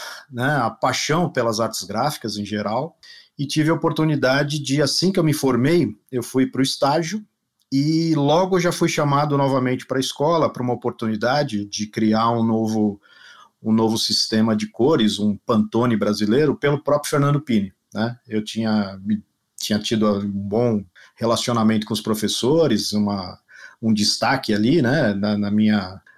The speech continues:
na minha passagem pela escola, ele acabou me chamando, e ali eu fiquei de novo por mais quase dez anos como professor, como técnico, fui assumindo várias,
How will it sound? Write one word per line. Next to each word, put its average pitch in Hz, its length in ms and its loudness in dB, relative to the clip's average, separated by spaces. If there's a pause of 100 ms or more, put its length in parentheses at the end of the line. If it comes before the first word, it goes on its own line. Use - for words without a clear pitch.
na 107 80 0
minha 113 160 2
passagem 110 560 -2
pela 117 160 -2
escola, 131 500 2
ele 151 160 2
acabou 147 320 0
me 147 80 2
chamando, 160 640 0 (260)
e 165 100 2
ali 147 240 6
eu 160 80 4
fiquei 147 580 -2 (160)
de 131 140 -2
novo 131 280 2
por 135 180 -4
mais 131 440 -2 (200)
quase 127 500 0
dez 113 540 2
anos 117 600 0
como 107 320 0
professor, 131 640 0
como 107 320 -6
técnico, 120 600 0
fui 113 160 -4
assumindo 107 480 -2
várias, 110 640 -2